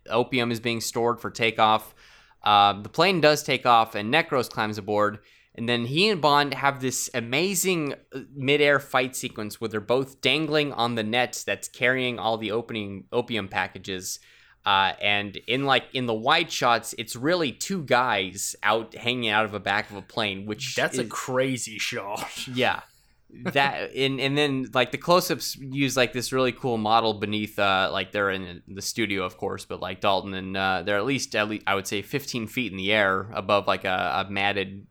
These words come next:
Speaker 1: model that looks like the mountains below. But it's a really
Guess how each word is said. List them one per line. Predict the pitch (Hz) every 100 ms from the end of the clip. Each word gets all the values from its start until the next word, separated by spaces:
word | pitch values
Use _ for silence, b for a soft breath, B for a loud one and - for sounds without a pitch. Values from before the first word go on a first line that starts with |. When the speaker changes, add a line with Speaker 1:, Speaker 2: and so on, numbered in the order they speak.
| _
Speaker 1:
model | 110 104 - 113 113 101
that | 101 90
looks | 107 107
like | 95
the |
mountains | 101 98 76 98
below. | - 101 104
But | 98 95 - B B B -
it's | - -
a | 170
really | 117 139 131 120 104